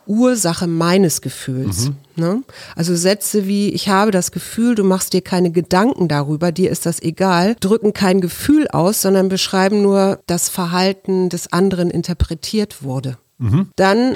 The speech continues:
Speaker 1: sagt er C, die Bedürfnisse, um zu erkennen, dass ich ein Bedürfnis habe und was eben auch, welches Bedürfnis auch vielleicht hinter diesem Gefühl steht oder steckt. Zum Beispiel könnte es ja sein,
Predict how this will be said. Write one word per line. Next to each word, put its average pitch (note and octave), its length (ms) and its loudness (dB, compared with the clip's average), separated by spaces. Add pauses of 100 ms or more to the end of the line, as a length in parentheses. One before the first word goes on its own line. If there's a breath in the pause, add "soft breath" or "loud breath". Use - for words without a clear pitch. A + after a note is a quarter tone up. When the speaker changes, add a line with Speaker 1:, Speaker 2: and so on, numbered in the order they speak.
Speaker 1:
sagt G3 520 0
er F3 220 0
C, G#3+ 420 0
die G3 100 -4
Bedürfnisse, F#3 1120 0
um F#3+ 100 -6
zu - 140 0
erkennen, G#3+ 640 2
dass G3+ 260 -2
ich - 220 -8
ein F#3+ 260 0
Bedürfnis G3+ 720 0
habe F3+ 420 0
und G3+ 280 0
was G#3 260 0
eben G#3 320 0
auch, F#3+ 220 -2
welches G#3 260 2
Bedürfnis G#3+ 520 0
auch F#3 160 -2
vielleicht G3+ 400 -2
hinter G#3 220 0
diesem F#3+ 280 -2
Gefühl F#3 420 -4
steht - 800 -2
oder D3+ 220 -2
steckt. - 520 -4
Zum G3 160 0
Beispiel F#3+ 400 2
könnte A3 380 0
es - 180 -4
ja E3 160 0
sein, D#3+ 480 -2